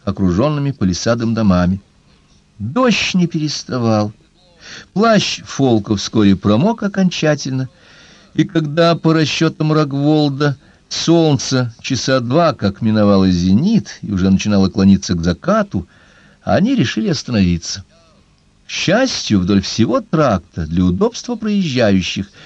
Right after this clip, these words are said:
были сооружены навесы. Под одним из них и укрылись друзья. Нашёлся и заготовленный кем-то до них хворост,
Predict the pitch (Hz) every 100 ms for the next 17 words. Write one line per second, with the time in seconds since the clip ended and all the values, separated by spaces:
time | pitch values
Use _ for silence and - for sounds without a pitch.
0 | - _ 95 185 233 - 107 92 90 120
1 | 175 101 87 85 - 101 98 _ _ _
2 | _ _ _ _ - 90 85 92 190 233
3 | 196 190 196 - _ _ _ 117 113 104
4 | 104 98 92 92 92 85 95 98 _ _
5 | _ _ _ _ _ _ _ - 107 110
6 | - 196 226 - 127 113 101 104 98 160
7 | 160 117 98 - 135 120 92 92 113 101
8 | - 95 101 101 104 101 -